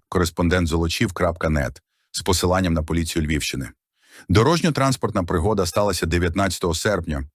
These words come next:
близько дев'ятнадцятої години двадцять хвилин, у селищі Красне Золочівського району. Як попередньо встановили правоохоронці, водій автомобіля Opel Astra, шістдесяти семирічний житель району,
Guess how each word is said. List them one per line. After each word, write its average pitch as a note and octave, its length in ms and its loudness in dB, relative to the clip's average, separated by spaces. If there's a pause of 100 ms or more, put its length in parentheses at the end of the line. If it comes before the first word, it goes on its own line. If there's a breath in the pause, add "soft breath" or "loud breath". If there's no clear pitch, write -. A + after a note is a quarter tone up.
близько F2 400 0
дев'ятнадцятої E2+ 760 0
години E2+ 360 0
двадцять D2+ 380 -2
хвилин, F#2+ 440 0 (520 loud breath)
у G2 100 2
селищі F#2+ 500 0
Красне F2+ 420 0
Золочівського D#2+ 680 -2
району. C#2 360 -2 (600 soft breath)
Як A2 200 2
попередньо A#2+ 440 0
встановили G2 480 0
правоохоронці, F2 760 -2 (280)
водій F2+ 340 2
автомобіля E2 580 0
Opel E2 380 -2
Astra, D#2+ 560 -2 (260)
шістдесяти F2+ 680 0
семирічний F2 600 0
житель E2+ 260 0
району, D#2 540 -2